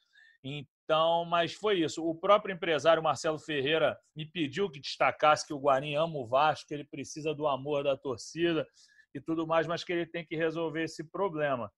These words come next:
Então, realmente é uma situação que vem se arrastando há muito tempo e, e o Vasco, a gente tem encontrado uma dificuldade pra conseguir um posicionamento oficial do Vasco. Até a assessoria me respondeu hoje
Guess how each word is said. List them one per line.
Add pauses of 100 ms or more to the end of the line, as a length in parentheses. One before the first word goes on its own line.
(360)
Então,
realmente
é
uma
situação
que
vem
se
arrastando (580)
há
muito
tempo (400)
e,
e
o
Vasco,
a
gente
tem
encontrado
uma
dificuldade
pra
conseguir
um
posicionamento
oficial
do
Vasco.
Até
a
assessoria
me
respondeu
hoje